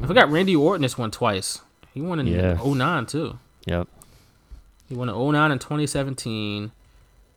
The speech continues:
Speaker 1: He won at number eight in oh nine. Mysterio number two. We got Benoit, that's three. Mc-, <laughs> Mister McMahon at number two. Spoiler. <laughs> Number one, number three. So only a handful. But okay.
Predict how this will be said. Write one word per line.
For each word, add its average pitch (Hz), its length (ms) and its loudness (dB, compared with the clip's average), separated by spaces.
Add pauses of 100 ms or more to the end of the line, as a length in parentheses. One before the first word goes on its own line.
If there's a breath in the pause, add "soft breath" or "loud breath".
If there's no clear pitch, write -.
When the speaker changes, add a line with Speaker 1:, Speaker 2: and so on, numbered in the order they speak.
(180)
Speaker 1:
He 147 220 4
won 151 220 4
at 127 80 0
number 120 200 -2
eight 127 280 0
in 110 100 -6
oh 117 140 -2
nine. 123 680 0
Mysterio 139 400 -2
number 113 200 -4
two. 135 480 -4 (120)
We 127 280 -2
got 78 200 -10
Benoit, 123 500 -2
that's - 160 -12
three. 123 680 -2 (140)
Mc-, 120 300 -8
<laughs> 156 160 6
Mister 147 320 6
McMahon 135 320 4
at 123 60 4
number 117 160 -2
two. 120 460 0
Spoiler. 110 540 0
<laughs> - 40 -20 (300 soft breath)
Number 110 180 -6
one, 117 200 -2
number 107 140 -6
three. 113 240 -8 (240 soft breath)
So - 140 -8
only 170 420 -4
a - 20 -4
handful. 107 480 -4
But - 220 0
okay. 131 260 2